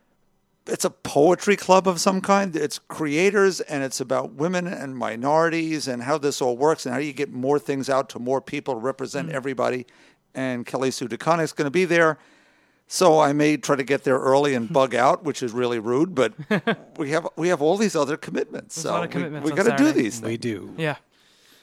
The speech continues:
Speaker 2: Um,
Speaker 1: We'll flit about the rooms and stuff.
Speaker 2: Yeah.
Speaker 1: <laughs> We'll name drop later.
Speaker 2: <laughs>
Speaker 3: Indeed.
Speaker 2: Um, Saturday for me, there's the, I don't know if I'll get a chance to go to this, but there's a Marvel video games, uh, panel at twelve fifteen.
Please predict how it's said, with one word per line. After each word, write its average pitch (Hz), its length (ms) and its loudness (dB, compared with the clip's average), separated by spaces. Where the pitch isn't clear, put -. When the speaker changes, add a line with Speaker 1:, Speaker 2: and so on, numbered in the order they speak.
Speaker 2:
Um, 160 600 -2
Speaker 1:
We'll 156 100 2
flit 175 340 0
about 151 260 2
the 135 80 -2
rooms 101 480 -6
and 98 140 -14
stuff. - 120 -10
Speaker 2:
Yeah. 143 640 2
Speaker 1:
<laughs> - 20 -
We'll 131 140 4
name 151 400 6
drop 120 280 4
later. 98 460 -2
Speaker 2:
<laughs> 226 440 -8
Speaker 3:
Indeed. - 180 -10
Speaker 2:
Um, 156 840 -2
Saturday 202 280 2
for 175 100 -8
me, 214 60 0
there's 170 260 -4
the, 156 460 -2
I 170 60 -4
don't 180 100 -2
know 170 60 -2
if 156 60 -12
I'll 160 100 -4
get 151 80 -8
a - 80 -14
chance 160 120 -10
to - 40 -16
go 175 60 -4
to 170 40 -4
this, 165 100 -6
but 156 120 -12
there's 156 160 -6
a 160 60 -6
Marvel 160 520 -2
video 165 280 -6
games, 170 720 -8
uh, 165 240 0
panel 170 400 -4
at 151 140 -4
twelve 151 200 -6
fifteen. 208 600 -4